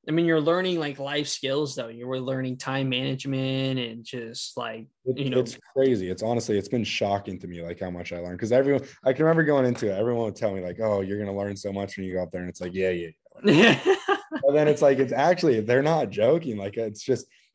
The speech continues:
Speaker 2: I feel like my golf game and, like, just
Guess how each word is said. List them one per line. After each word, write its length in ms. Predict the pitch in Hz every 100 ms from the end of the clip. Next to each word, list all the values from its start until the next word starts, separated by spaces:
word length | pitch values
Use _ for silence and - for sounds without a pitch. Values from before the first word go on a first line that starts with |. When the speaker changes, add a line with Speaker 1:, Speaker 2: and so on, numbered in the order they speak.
| -
Speaker 2:
I 100 | 123
feel 220 | 127 143
like 380 | 135 120 - -
my 440 | 113 110 101 95 90
golf 360 | 92 98 113 -
game 420 | 110 104 98 95 95
and, 220 | 95 -
like, 260 | 87 87 - _ -
just 300 | 95 -